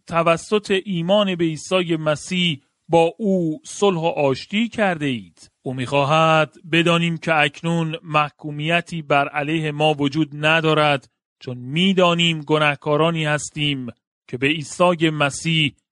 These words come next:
به عنوان نجات دهنده خود اعتماد کرده ایم. دنیا ممکن است با انگشت شما را نشان داده و شما را رد کند،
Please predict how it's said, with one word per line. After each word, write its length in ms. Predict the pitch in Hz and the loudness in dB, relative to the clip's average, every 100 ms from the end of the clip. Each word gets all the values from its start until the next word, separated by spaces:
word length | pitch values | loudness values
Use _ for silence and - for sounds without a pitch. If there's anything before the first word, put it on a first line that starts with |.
| _ | _
به 140 | 156 - | -2 0
عنوان 560 | 185 156 143 185 208 | 0 0 2 2 2
نجات 520 | 190 175 160 165 147 - | 0 -2 -2 0 0 0
دهنده 560 | 143 131 131 127 120 | -2 -2 -4 -4 -4
خود 420 | 113 147 160 143 _ _ _ - | -2 2 2 2 _ _ _ -2
اعتماد 680 | 143 131 131 123 147 196 - | -2 -2 -6 0 2 2 0
کرده 340 | 196 175 147 | 0 0 0
ایم. 360 | 127 110 87 _ _ _ - | -2 -4 -12 _ _ _ -2
دنیا 280 | 165 185 220 | 2 4 4
ممکن 400 | 226 208 196 220 | 4 2 0 2
است 280 | 226 214 - | 2 0 0
با 180 | 190 208 | 0 2
انگشت 580 | 190 185 180 220 214 | -2 -2 2 2 0
شما 260 | - 185 202 | -4 0 2
را 120 | 208 | 2
نشان 400 | 190 175 - 208 | -2 -4 -2 -2
داده 460 | 190 185 190 190 180 | -2 -2 0 0 0
و 80 | 170 | -4
شما 280 | - 170 180 | -4 -4 -2
را 120 | 185 | 0
رد 280 | 180 214 - | 0 -2 -2
کند، 480 | 214 190 139 _ | -2 -2 -4 _